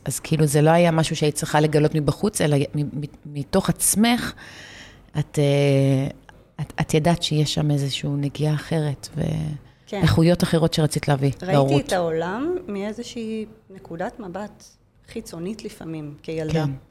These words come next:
Speaker 1: כן.
Speaker 2: זאת אומרת, יש את כולם, את כל הילדים שהולכים לבית הספר, ואני משהו אחר.
Speaker 1: כן.
Speaker 2: אז כבר אז נהיה את-
Speaker 1: איזשהו בידול.
Speaker 2: כן, כן, נהיה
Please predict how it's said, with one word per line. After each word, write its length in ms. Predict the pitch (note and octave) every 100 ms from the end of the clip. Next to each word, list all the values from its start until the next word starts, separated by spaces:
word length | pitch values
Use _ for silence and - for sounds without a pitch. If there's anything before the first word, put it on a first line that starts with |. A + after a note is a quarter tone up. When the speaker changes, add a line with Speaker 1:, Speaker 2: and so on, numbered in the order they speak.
| _ _
Speaker 1:
כן. 140 | D#3 C#3+ C3+ _ _
Speaker 2:
זאת 100 | F3+
אומרת, 160 | F3+
יש 160 | A3+ C4
את 100 | -
כולם, 440 | - F3+ E3+ C4
את 80 | B3
כל 180 | - F#3+
הילדים 520 | F3 D#3 D#3 G#3+ E4+
שהולכים 320 | - D#3+ F#3
לבית 240 | E3+ D#3 D3
הספר, 640 | - - F3 B3+ D4 F4+ F#4 - _ _
ואני 180 | A3 E4 G4+ G4+
משהו 220 | F4+ E4+
אחר. 420 | - - G3 F#3 - _ -
Speaker 1:
כן. 280 | G3 G3 E3+
Speaker 2:
אז 200 | E3 F#3+
כבר 340 | G#3+ D4 F4 E4 -
אז 280 | D#4+ D#4+ - - _
נהיה 380 | A#3 A#3 B3 B3 - - _ G3+
את- 60 | - - -
Speaker 1:
איזשהו 320 | F3 F3+ G#3
בידול. 380 | E3 D3 D3+ C#3 - -
Speaker 2:
כן, 200 | D#4 E4+ D4+ -
כן, 160 | C#4+ C#4+ C4+
נהיה 220 | G#3 G#3